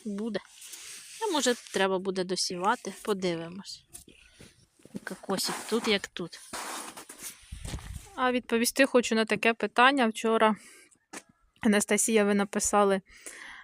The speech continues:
е, за газ. Е, чи не дізнавалися, скільки коштує підключити газ? У нас був газ. Ось, бачите, стоїть те, що залишилося.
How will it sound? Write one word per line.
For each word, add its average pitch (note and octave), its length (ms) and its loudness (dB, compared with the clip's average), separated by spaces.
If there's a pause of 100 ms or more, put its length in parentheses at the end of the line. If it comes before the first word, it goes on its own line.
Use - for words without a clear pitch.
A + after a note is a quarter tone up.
(120)
е, F#3+ 200 2
за G#3 180 6
газ. E3 460 2 (100)
Е, F#3 100 -6
чи G3 360 -2 (120)
не G3 300 2 (100)
дізнавалися, G3 640 4
скільки F#3+ 420 -4 (580)
коштує A3 500 4
підключити G3+ 720 -2
газ? D#3+ 280 -2
У B3 40 0
нас C4+ 180 6
був G3+ 360 0
газ. C#4 360 6 (680)
Ось, F#3 160 -2
бачите, F#3 440 -4
стоїть F3+ 480 -4
те, F3 100 -2
що - 220 -2
залишилося. G3+ 840 2